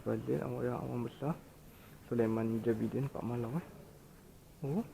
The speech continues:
ni Pak Malau. Hassan bin Uthman, Muhammad Di Haripin, Tajul bin Muci dan Raja. Zulkarnain, ada lagi seorang. Raj-, Ro-, Roger. Ha. <laughs> Okeylah, kita gerak masuk kelas, insya-Allah. Terima kasih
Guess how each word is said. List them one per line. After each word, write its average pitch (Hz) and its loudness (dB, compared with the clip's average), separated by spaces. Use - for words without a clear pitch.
ni 214 6
Pak - 0
Malau. 196 8
Hassan 120 2
bin - 10
Uthman, 147 6
Muhammad 120 8
Di 110 6
Haripin, 127 6
Tajul 117 4
bin 113 2
Muci 113 0
dan 113 4
Raja. 113 4
Zulkarnain, 113 6
ada 117 6
lagi 113 6
seorang. 123 8
Raj-, 117 6
Ro-, - 0
Roger. 123 6
Ha. 98 0
<laughs> - -12
Okeylah, 139 4
kita 110 6
gerak 104 4
masuk - -8
kelas, 113 4
insya-Allah. 127 8
Terima 120 4
kasih - 2